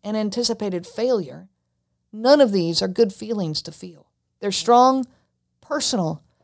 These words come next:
and extremely overwhelming. And when they come from someone who we believe loves us and cares about us, then they hit a depth inside of you that is beyond words. So victims of covert narcissistic abuse lose themselves.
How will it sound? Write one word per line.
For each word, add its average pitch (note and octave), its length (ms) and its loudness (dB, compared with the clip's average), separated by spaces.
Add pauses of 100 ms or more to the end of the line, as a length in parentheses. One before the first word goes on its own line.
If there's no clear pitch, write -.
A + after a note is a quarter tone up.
(280)
and A#3 120 -2
extremely A3 480 0
overwhelming. F3 680 -2 (840)
And A3 100 -4
when A#3 120 4
they A3+ 80 4
come C#4+ 400 2
from C4 180 -6
someone A#3 360 2
who A3+ 100 0
we G3+ 180 -2
believe A3 560 -4
loves A#3 340 2
us A3 140 0
and A3+ 180 -6
cares A#3 320 -2
about F#3 260 -4
us, F3 180 -2
then A3 140 -4
they A3 120 -2
hit B3 200 -4
a C4+ 60 -6
depth A3 360 0
inside A#3+ 480 0
of G#3 100 2
you G#3+ 160 -2
that G#3 140 2
is G#3+ 100 0
beyond G#3+ 600 -2
words. G3 600 0 (500)
So B3+ 160 2
victims C#4 480 2
of G#3+ 120 0
covert C4+ 340 6
narcissistic B3+ 600 -2
abuse G#3+ 360 -2
lose G#3 480 -2
themselves. D#3+ 540 -2